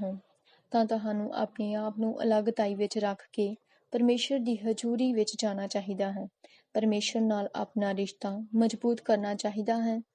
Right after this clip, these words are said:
ਤਾਂ ਜੋ ਪਰਮੇਸ਼ਵਰ ਤੁਹਾਡੀ ਨਿਰਾਸ਼ਾ ਨੂੰ ਉਮੀਦ ਵਿੱਚ ਬਦਲ ਸਕੇ ਅਤੇ ਤੁਹਾਨੂੰ ਦੁੱਖਾਂ ਅਤੇ ਮੁਸੀਬਤਾਂ ਤੋਂ ਛੁਟਕਾਰਾ ਦੇ ਸਕੇ। ਆਮੀਨ।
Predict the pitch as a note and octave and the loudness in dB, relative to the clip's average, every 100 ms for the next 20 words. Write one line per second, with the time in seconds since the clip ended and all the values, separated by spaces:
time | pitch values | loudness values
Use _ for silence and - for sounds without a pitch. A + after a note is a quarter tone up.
0 | _ _ _ _ _ A#3+ B3+ C4+ C4+ B3+ | _ _ _ _ _ 2 4 2 2 2
1 | A#3 A3 - A#3 A3+ A3+ G#3+ G3+ G#3 G3+ | 2 2 2 0 0 0 0 0 -2 0
2 | G#3 G#3+ A#3 A3+ A3+ A3 G#3 G#3 G#3+ G#3 | -2 0 2 2 2 0 0 2 0 0
3 | G3 G3+ G#3 A3 - A#3 A#3 A#3 _ - | 0 0 2 0 0 0 0 -2 _ -6
4 | A3+ A3+ A3+ A3 G#3 G3 G3 G#3 - G#3 | 0 2 2 0 0 -2 -4 -4 -4 -6
5 | G#3 - _ _ - A#3 B3 A#3+ - A3 | -6 -10 _ _ -2 2 4 4 0 -2
6 | - A3 G#3+ A3+ - G#3+ G#3 G3+ G3 G3+ | 0 0 0 -4 -4 -2 -2 0 -2 -2
7 | G3 G3+ - G#3 _ _ - _ _ - | -4 -6 -4 -6 _ _ -20 _ _ -6
8 | G#3+ G#3 G3 G3+ | -2 0 0 -2